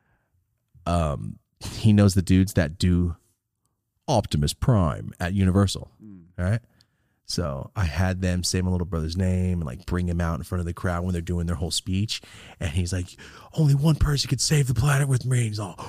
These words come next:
Speaker 1: "Rocco." And he
Speaker 2: Mm.
Speaker 1: calls him out. And I filmed the whole thing. And my little brother posted it on YouTube.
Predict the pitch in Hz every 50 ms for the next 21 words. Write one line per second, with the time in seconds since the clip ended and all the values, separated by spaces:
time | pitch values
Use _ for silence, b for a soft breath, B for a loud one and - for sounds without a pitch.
0 | B B - 120 127 135 123 95 78 - - 165 - - 71 - - - - -
1 | - - - - - 104 98 107 104 113 110 101 98 98 98 110 123 - - -
2 | 117 98 92 - - - 113 123 139 143 117 104 101 95 92 - - 85 76 73
3 | - b b b b b _ 107 101 101 107 110 107 110 107 104 98 90 - -
4 | 107 104 - - 107 104 - - 95 90 87 87 101 139 - - 80 69 65 -